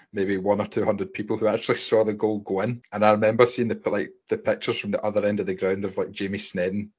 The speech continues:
almost, like, being a messenger and letting the fans <laughs> know that they'd actually scored a goal. I know, I agree with you. It was so wild that it would be in my top three games, <laughs> I think, for Hull as well.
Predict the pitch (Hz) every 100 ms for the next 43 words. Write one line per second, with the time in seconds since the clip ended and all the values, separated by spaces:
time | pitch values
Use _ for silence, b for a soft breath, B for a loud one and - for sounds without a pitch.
0 | _ - 101 104 104 110 107 101 98 -
1 | _ _ - 107 104 98 104 - 135 127
2 | 113 - 110 110 110 113 - 110 107 -
3 | 120 127 - - - 117 120 - 117 -
4 | 117 107 104 110 127 B B B B -
5 | 101 110 113 123 104 107 123 117 110 -
6 | - 123 120 104 110 123 123 101 101 104
7 | 107 104 _ _ - 117 117 110 117 -
8 | 120 113 120 - 151 147 117 120 120 -
9 | 113 113 110 107 131